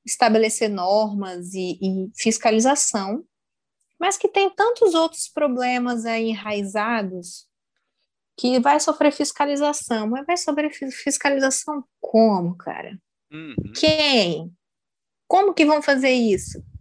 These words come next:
Speaker 1: E aquela propinazinha, como é que a gente vai evitar?
Speaker 2: Uhum.
Speaker 1: Então, é muito mais difícil pro Brasil, mas o Brasil tem exemplos magníficos que na, na minha matéria de economia circular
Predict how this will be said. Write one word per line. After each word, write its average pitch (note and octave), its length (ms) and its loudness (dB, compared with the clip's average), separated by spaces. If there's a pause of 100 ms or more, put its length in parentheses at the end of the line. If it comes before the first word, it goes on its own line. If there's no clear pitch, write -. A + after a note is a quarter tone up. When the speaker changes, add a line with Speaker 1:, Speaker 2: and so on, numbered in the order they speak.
Speaker 1:
E A4+ 420 2
aquela F4+ 540 2 (540)
propinazinha, C#4 1000 -2
como C4 140 -8
é C#4 60 -4
que C#4 60 -8
a - 20 -2
gente C4+ 140 -6
vai C4 140 2
evitar? B3 560 -2
Speaker 2:
Uhum. E3+ 40 -4 (1400)
Speaker 1:
Então, E4 580 -2 (540)
é C4+ 100 2
muito D#4 300 2
mais E4 460 2
difícil A3 1000 -4 (100)
pro A3 180 2
Brasil, G#3 300 4
mas F#3+ 160 -2
o G3+ 60 0
Brasil G3+ 560 0
tem G#3 300 -2
exemplos G3+ 480 -6
magníficos D#4 760 2
que - 140 -4
na, F#3+ 320 -4
na F#3+ 160 -4
minha G3 280 0
matéria G#3+ 480 0
de F#3 120 0
economia F#3+ 420 -4
circular G3 680 -4